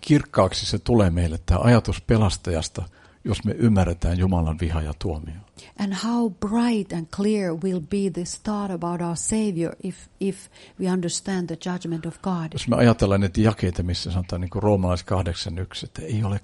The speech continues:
Speaker 1: kadotustuomiota niille, jotka ovat Jeesuksessa Kristuksessa.
Speaker 2: If we think about these verses like Romans eight one,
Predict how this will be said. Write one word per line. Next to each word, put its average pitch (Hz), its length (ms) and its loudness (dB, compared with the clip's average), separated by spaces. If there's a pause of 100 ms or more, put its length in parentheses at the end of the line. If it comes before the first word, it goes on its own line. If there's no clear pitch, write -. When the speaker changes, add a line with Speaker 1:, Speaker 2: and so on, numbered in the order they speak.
Speaker 1:
kadotustuomiota 110 840 -2
niille, 92 220 -2
jotka 85 260 -6
ovat 95 140 -6
Jeesuksessa - 540 -8
Kristuksessa. - 800 -18
Speaker 2:
If 190 180 -2
we 202 80 0
think 202 240 -2
about 180 280 -4
these 170 240 -4
verses 185 480 -2
like 165 200 -4
Romans 185 520 0
eight 170 260 -2 (100)
one, 175 260 0